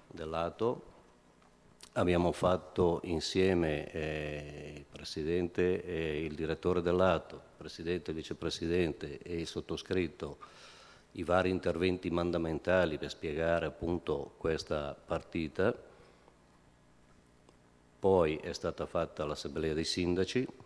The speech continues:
dove è stato approvato il tutto, e oggi siamo, tra virgolette, a ratificare quanto, eh, è stato fatto. C'è un dato che ovviamente va, eh, esplicitato, che riguarda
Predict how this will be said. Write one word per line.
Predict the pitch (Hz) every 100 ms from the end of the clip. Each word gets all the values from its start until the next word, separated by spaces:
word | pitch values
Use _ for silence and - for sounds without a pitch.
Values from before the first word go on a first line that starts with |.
| - - - -
dove | 78 73
è |
stato | 67 73 71
approvato | 76 - 78 76 -
il | 101
tutto, | 85 73 - 98 - -
e |
oggi | 120 73 71 87
siamo, | - 73 76 76 - - - -
tra | 82
virgolette, | 80 82 92 73 -
a | 85
ratificare | 76 - - 101 - 73 73 78 - - - - - -
quanto, | - 90 85 82 - 87 87 - - - -
eh, | 90 80 76 73 71 71
è | -
stato | - 85 76 76
fatto. | 65 67 - 67 - _ _ _ _ - _ - - - -
C'è | -
un | 107
dato | 90 90 90 110 113 -
che | - 80 -
ovviamente | 80 73 76 82 85 76 76
va, | 71 76 76
eh, | - 76 73 71 71 - - -
esplicitato, | - - 78 - 95 80 69 - 104
che | - 87
riguarda | 92 82 71 71 78 87 -